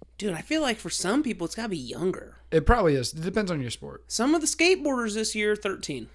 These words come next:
Speaker 2: I know. Like, swimming, I feel
Speaker 1: And
Speaker 2: like
Speaker 1: won gold medals.
Speaker 2: Swimming, I feel like it's high school is when you realize it.
Speaker 1: Yeah, like, freshman in high school.
Speaker 2: Gymnastic is probably the same thing.
Speaker 1: Mm-hmm.
Speaker 2: Sports like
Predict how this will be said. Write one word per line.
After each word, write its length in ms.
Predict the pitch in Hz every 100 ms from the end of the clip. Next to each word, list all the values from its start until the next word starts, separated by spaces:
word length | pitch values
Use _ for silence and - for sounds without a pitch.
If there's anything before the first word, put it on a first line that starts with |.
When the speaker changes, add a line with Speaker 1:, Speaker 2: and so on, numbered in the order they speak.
| - -
Speaker 2:
I 100 | 151
know. 280 | 143 127 107 107 - -
Like, 160 | 175
swimming, 540 | 175 - 185 190 214 202
I 60 |
feel 200 | 175 190
Speaker 1:
And 140 | 226 233
Speaker 2:
like 120 | -
Speaker 1:
won 240 | 185 196
gold 200 | 180 170
medals. 240 | 120 - -
Speaker 2:
Swimming, 340 | - 190 208
I 40 | 202
feel 160 | 185
like 100 | 170
it's 160 | 143 135 127
high 160 | - 135
school 360 | 117 - 107 - -
is 140 | 131
when 120 | 131
you 140 | 120 107
realize 340 | 104 - -
it. 120 | - - - - - - - - - -
Speaker 1:
Yeah, 220 | 175 143
like, 140 | 113 -
freshman 400 | 202 190 - 180
in 40 | 156
high 140 | 135
school. 240 | 101 -
Speaker 2:
Gymnastic 640 | 143 160 151 156 151 170 151
is 120 | 139
probably 300 | - 139 139
the 80 | 135
same 220 | 147 131
thing. 340 | 135 131 160
Speaker 1:
Mm-hmm. 220 | 160 151 151 - - - - -
Speaker 2:
Sports 420 | - - 170 175
like 380 | - 165 156 -